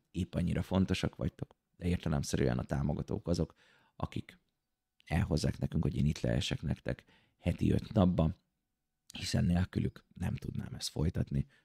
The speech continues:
nem engedhetném meg magamnak, hogy ezt dolgozom teljes állásban. Köszönöm. Mellette köszönöm a visszajelzéseket,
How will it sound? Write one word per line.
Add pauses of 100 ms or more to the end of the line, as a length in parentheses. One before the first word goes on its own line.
(140)
nem
engedhetném
meg
magamnak,
hogy
ezt
dolgozom
teljes
állásban. (440)
Köszönöm. (680)
Mellette
köszönöm
a
visszajelzéseket,